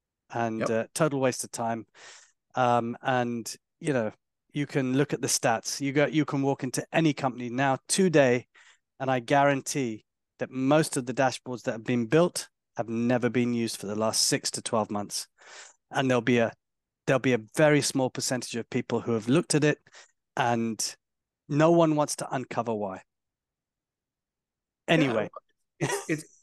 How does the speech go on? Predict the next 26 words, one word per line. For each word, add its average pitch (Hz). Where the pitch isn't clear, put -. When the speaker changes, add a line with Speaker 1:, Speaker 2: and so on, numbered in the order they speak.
Speaker 2:
there's 165
no, 202
there's 151
no 175
Speaker 1:
<laughs> -
Speaker 2:
dynamism, 120
there's 113
no 151
Speaker 1:
No. 143
Speaker 2:
relationship, 131
there's 120
no 139
Speaker 1:
No. 135
Speaker 2:
causality 113
in 113
the, 95
Speaker 1:
There 143
isn't. 131
Speaker 2:
so 113
they 151
Speaker 1:
There 151
Speaker 2:
don't 120
tell 160
Speaker 1:
isn't. 165
Speaker 2:
you 165
anything. -